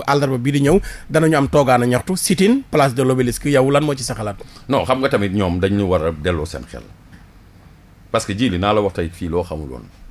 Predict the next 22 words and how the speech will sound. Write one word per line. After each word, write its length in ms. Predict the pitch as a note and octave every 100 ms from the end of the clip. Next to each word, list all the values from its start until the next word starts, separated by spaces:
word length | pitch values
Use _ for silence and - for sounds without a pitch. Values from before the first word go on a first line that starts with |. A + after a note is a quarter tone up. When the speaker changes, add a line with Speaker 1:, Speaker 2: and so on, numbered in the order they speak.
| - - -
Speaker 2:
Gis 80 | A#2
nga 200 | B2 G#2
gars 240 | G2 E2+
yi, 100 | D2 D2+ - -
mooy 580 | - C#2+ D#2+ G2+ F#2+ E2+ - - - - -
yaa 140 | A2 A2
xam 260 | F#2 F2+
boîte 240 | E2+ G#2+ G2
de 80 | F#2
nuit 240 | D#2+ D2+ D#2
yi 40 |
la, 160 | C#2+ F#2 - - - -
yaa 100 | E2+
xam 220 | F#2+ F#2 E2+
bar 200 | F#2 E2+
yi 80 | E2
la, 80 |
yaa 100 | F2
xam 160 | D#2+ D#2+
restaurant 380 | D#2 - C#2 C2
yi 80 |
la. 80 | A#1